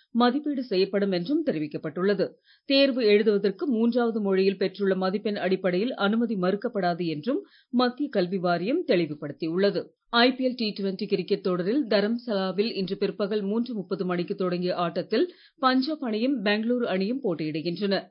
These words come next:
டாஸ் வென்ற பஞ்சாப் அணியால் ஆட பணிக்கப்பட்ட பெங்களூரு அணி இருபது ஓவர்களில் நான்கு விக்கெட் இழப்பிற்கு இருநூற்றி இருபத்தி இரண்டு ரன் எடுத்துள்ளது.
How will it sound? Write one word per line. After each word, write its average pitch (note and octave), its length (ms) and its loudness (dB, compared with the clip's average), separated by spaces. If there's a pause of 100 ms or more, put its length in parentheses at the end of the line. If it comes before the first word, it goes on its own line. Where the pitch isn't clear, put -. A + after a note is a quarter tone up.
(360)
டாஸ் D#4 240 0
வென்ற C#4+ 260 0
பஞ்சாப் A#3+ 420 -2
அணியால் G#3+ 340 0
ஆட G3 260 0
பணிக்கப்பட்ட G3 580 -2
பெங்களூரு G3+ 500 0
அணி F3 260 0
இருபது A#3+ 520 -2
ஓவர்களில் F#3 540 2 (300)
நான்கு B3 400 2
விக்கெட் A#3+ 260 -4
இழப்பிற்கு G3 580 0
இருநூற்றி A#3+ 460 2
இருபத்தி G#3+ 380 -2
இரண்டு G3+ 340 2
ரன் B3 220 0
எடுத்துள்ளது. E3+ 800 0